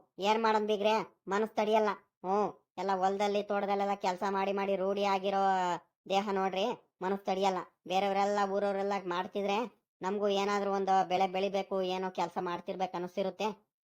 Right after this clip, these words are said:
ಏನ್ ಮಾಡೋಣ ಇವಾಗ, ಅಂತ ಶಕ್ತಿ ಇಲ್ವಲ್ಲ ಕೈಲಿ, ಅದಕ್ಕೆ ಒಂದೀಟು ಹಿಂಸೆ ಅಷ್ಟೇ ಕಣ್ರಿ ಬೀಗ್ರೆ. ಹ್ಮ್. ಅಯ್ಯೋ ಬೀಗ್ರೆ, ಏನು ಮಾಡಕ್ ಆಗಲ್ ಕಣ್ ಹೇಳ್ರಿ. ಹ್ಮ್, ಇವಾಗ ನಾನು ಮೊದ್ಲಂಗ್ ಕೆಲ್ಸ ಮಾಡಂಗೆ ಇವಾಗ ಮಾಡಕ್ ಆಗುತ್ತಾ? ಅಯ್ಯ ಬೀಗ್ರೆ, ಇವಾಗ್ಲಂಗ್ ಕೆಲ್ಸ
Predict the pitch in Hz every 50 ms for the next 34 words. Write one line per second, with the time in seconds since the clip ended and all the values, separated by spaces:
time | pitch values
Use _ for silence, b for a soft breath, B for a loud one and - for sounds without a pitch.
0 | _ - 226 240 247 233 233 226 220 214 208 208 202 202 196 185 202 226 214 160
1 | - - _ _ _ - 190 202 - 214 208 - 214 190 - - - 226 220 214
2 | 214 208 202 196 - 196 190 190 175 160 - _ _ - - 190 208 220 214 -
3 | 233 220 214 214 208 202 190 196 202 214 - - 214 185 185 196 202 202 - 202
4 | 175 165 - - 196 175 185 180 180 180 180 185 175 170 170 160 - _ _ _
5 | - 170 185 185 180 151 - _ _ _ _ _ _ _ _ _ _ _ _ _
6 | _ _ _ _ _ _ _ - 160 165 165 165 180 208 220 180 202 220 226 269
7 | 269 214 147 131 - _ _ _ _ - 180 196 254 294 311 311 311 311 302 302
8 | 302 277 269 269 302 294 - 294 285 277 285 285 269 233 190 - - _ _ -
9 | 220 247 226 170 - - _ - 240 254 269 247 269 269 262 247 254 269 277 277
10 | 277 269 262 254 262 254 240 277 277 269 277 269 262 262 277 262 262 254 254 254
11 | 247 247 247 240 233 247 240 214 220 208 214 226 - - 202 214 214 220 220 -
12 | 196 214 202 - - _ _ _ _ - 175 180 185 185 185 180 180 185 185 180
13 | 180 175 180 196 196 208 202 196 202 226 269 262 240 233 240 233 254 262 254 240
14 | 247 247 240 233 254 233 226 226